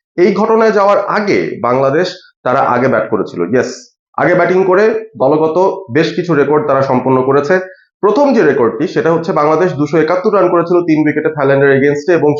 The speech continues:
সেই রানটা হচ্ছে বাংলাদেশের উইমেন্স ওডিআই ক্রিকেটের হিস্ট্রির সর্বোচ্চ দলীয় স্কোর।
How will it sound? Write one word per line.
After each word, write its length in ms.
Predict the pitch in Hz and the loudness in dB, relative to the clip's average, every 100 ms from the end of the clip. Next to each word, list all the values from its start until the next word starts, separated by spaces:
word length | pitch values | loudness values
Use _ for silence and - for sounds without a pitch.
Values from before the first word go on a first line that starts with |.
| - | -2
সেই 260 | 202 247 269 | 0 2 2
রানটা 320 | 170 156 160 | 2 0 0
হচ্ছে 300 | 165 165 196 | -2 -2 -4
বাংলাদেশের 520 | 131 131 135 139 175 | 0 0 0 -2 -4
উইমেন্স 380 | 123 120 139 143 - | -2 0 0 -2 -4
ওডিআই 320 | 120 123 120 | -2 2 0
ক্রিকেটের 460 | 120 117 131 143 139 | 0 -4 0 0 0
হিস্ট্রির 540 | 202 - 175 170 165 - _ | -2 0 0 2 0 -12 _
সর্বোচ্চ 560 | - 160 196 214 214 190 | -8 -2 0 0 0 0
দলীয় 600 | 247 - 113 123 117 110 | -2 -2 -2 0 2 0
স্কোর। 540 | - - 156 - - | -2 -2 0 0 -2